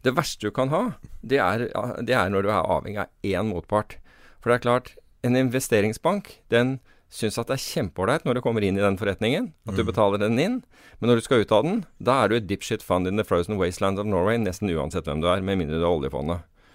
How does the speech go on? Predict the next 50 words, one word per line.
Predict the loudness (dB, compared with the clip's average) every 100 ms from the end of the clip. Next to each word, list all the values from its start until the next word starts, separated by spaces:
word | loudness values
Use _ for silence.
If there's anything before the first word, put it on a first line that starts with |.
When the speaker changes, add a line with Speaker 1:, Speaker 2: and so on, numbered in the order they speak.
| _ _ _ _
Speaker 1:
Da, | 2 2 2
Speaker 2:
Mm. | -6 -14 -16 0
Speaker 1:
da | 2 2 -2
står | -4 -2 -2
de |
nok | -2 -4 -6
skolerett. | -10 -6 -2 -4 -4 -18 -20 _ -6
Speaker 2:
Ja, | -2
for | -2
det, | -2 2
det | 2
er | 2
jo |
liksom | -2 -8
legendarisk | -6 -2 -2 -2 -4
det | -8
at | -8 -10
de | -8
skal | -4
rippe | -4 -4 -6 -6
deg | -8
så | -12 -10
til | -8 -6
de | -6 -8
grader | -6 -4 -2 -2 -2 -6 -6
på | -6 -4
veien | -4 -4
ut. | -6 -8 0
Speaker 1:
Ja. | 8 10 8 4 -16 -20 -20 -20 -20 -20 _
Speaker 2:
Og, | -2 0 0 0
Speaker 1:
Ja, | 4
de | 6
ripper | 6 4
deg | 4
Speaker 2:
og | 6
Speaker 1:
både, |
Speaker 2:
det | 4
er |
en | 6
Speaker 1:
både, | 6
Speaker 2:
del | 6
Speaker 1:
både, | 4 4
Speaker 2:
av |
Speaker 1:
både | 4 4
inn | 4
og | 2
Speaker 2:
gamet, | -2
Speaker 1:
ut. |
Speaker 2:
liksom. | -8 -14 -14 2
Speaker 1:
Ja, | 6 6